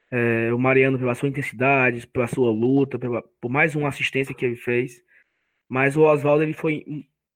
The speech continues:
foi, teve uma partida mais intensa do que o Mariano.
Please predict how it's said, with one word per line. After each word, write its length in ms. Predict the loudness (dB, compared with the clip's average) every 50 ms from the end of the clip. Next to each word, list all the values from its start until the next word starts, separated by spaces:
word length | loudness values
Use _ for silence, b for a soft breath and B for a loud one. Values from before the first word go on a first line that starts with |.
| _ -6
foi, 220 | -4 -2 -2 -2
teve 260 | 0 0 0 0 0
uma 180 | 0 -2 -2 -2
partida 360 | -2 -2 -4 -2 -2 -2 -2
mais 320 | 0 0 0 0 0 0 -2
intensa 480 | -4 -6 -2 0 2 2 2 0 -2
do 100 | -4 -4
que 100 | -2 -2
o 60 | -2
Mariano. 540 | 0 0 0 0 2 2 0 0 -2 -6 -10